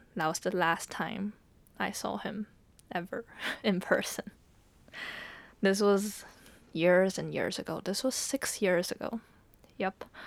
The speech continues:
And that was probably the longest slash shortest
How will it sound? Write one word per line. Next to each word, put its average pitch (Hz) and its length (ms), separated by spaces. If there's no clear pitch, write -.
And 220 240
that 233 420
was 190 540
probably 190 500
the 180 160
longest 175 760
slash 165 640
shortest - 760